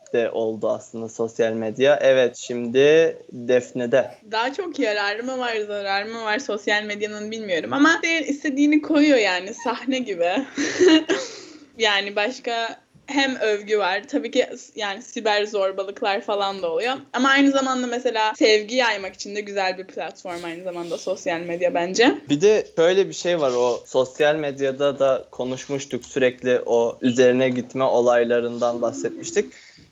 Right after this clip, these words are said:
Speaker 1: O, e, normalde stand-up yapıyormuş dinlediğim bir podcastçi.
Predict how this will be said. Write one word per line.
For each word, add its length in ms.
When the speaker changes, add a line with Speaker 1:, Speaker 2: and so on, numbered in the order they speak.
Speaker 1:
O, 400
e, 220
normalde 760
stand-up 540
yapıyormuş 540
dinlediğim 500
bir 100
podcastçi. 1160